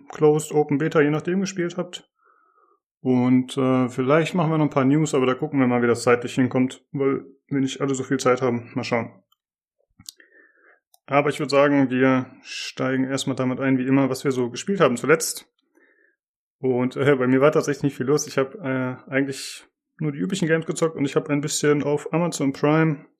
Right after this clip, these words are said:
The Boys gesehen. Staffel zwei hab ich angefangen. Und ich hatte vor zwei Folgen noch mit Tobi drüber diskutiert. Äh, dem anderen Tobi wohlgemerkt. <laughs> Äh, dass das Ganze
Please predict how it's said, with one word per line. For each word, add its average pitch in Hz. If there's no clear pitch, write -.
The 120
Boys 123
gesehen. 113
Staffel 120
zwei 127
hab 123
ich 123
angefangen. 131
Und 123
ich -
hatte -
vor 117
zwei 123
Folgen 123
noch 117
mit 120
Tobi 131
drüber 123
diskutiert. 131
Äh, 101
dem -
anderen 117
Tobi 110
wohlgemerkt. 120
<laughs> -
Äh, 120
dass 120
das 120
Ganze 120